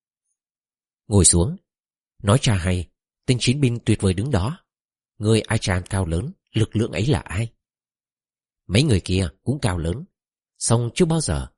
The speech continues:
cho thấy người nào vẻ mặt sáng sủa, dáng dấp bệ vệ đến thế. Người ấy chắc hẳn là quân vương." "Thưa cha, bố chồng yêu quý." Helen dịu dàng đáp.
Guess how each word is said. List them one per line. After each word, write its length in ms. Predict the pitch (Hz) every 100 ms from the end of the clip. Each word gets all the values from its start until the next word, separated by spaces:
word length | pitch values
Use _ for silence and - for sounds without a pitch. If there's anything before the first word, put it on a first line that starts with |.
| _ _ _
cho 120 | 135
thấy 180 | - 175
người 180 | 131 90
nào 340 | 82 80 - _
vẻ 120 | 101
mặt 160 | 95 -
sáng 240 | 95 156
sủa, 260 | - 76 69 - _ _ _ -
dáng 240 | 98 113
dấp 180 | 190 -
bệ 140 | 90
vệ 180 | - 85
đến 180 | 78 117
thế. 260 | - 82 156 _ _ _ _ _ _ _ _
Người 200 | 110 113
ấy 420 | - 104 156 226 _ _ _
chắc 200 | - 196
hẳn 200 | - 76
là 60 | 71
quân 240 | - 90
vương." 280 | 82 92 92 _ _ _ _ _ _ _ _ _ _ _ _ _ _ _ _ _ _ _ _ _ _ _ _
"Thưa 140 | - 110
cha, 340 | - 90 87 - _
bố 160 | - 120
chồng 140 | - 78
yêu 140 | 85 -
quý." 300 | 90 98 180 _ _ _ _ _ _ _ _ _ _ _
Helen 440 | - 120 107 104 95
dịu 200 | 95 -
dàng 200 | 82 67
đáp. 200 | 82